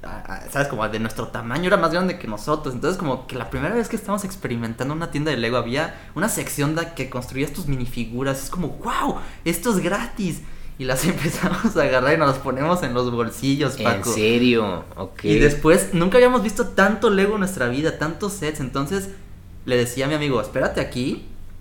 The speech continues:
Speaker 1: cuida esos sets, voy por más, y ahora vas tú", ¿sabes? O sea, íbamos
Speaker 2: Sí.
Speaker 1: y regresábamos, agarrábamos de todo, había de City, de, de en, en su tiempo de Pharaoh Quest, que era como Adventurers, pero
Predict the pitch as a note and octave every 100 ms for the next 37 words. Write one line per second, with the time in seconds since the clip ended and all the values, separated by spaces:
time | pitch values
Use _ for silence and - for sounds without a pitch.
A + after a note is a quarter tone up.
0 | - - - C#3 F3 G3 F#3 C#3+ D3 B2+
1 | B2+ B2 C#3 B2+ C3 F#3+ - A#2+ A#2+ C3
2 | D3 C3+ - F3 E3 C#3 C#3+ C#3 G#2+ -
3 | - - - D#3+ A3 A#3 A3+ - - C#3
4 | B2+ B2 A2+ C#3 C3+ E3 F3+ F#3+ F#3+ -
5 | - - C3 C3 C3+ C#3+ F#3 F3+ C3+ A#2
6 | - B2 D3+ C#3 B2+ C#3+ D3 D3 C3+ C#3
7 | - D3+ A2+ G2+ G2+ - - - A2+ A#2
8 | A#2+ A#2+ B2 B2 C3 D3+ B2 - B2 C3
9 | - B2 B2 - - - A2+ A#2 A#2+ G#2+
10 | G2+ - - A#2 A#2 B2 A#2+ C3+ C3+ C3+
11 | A2 G2+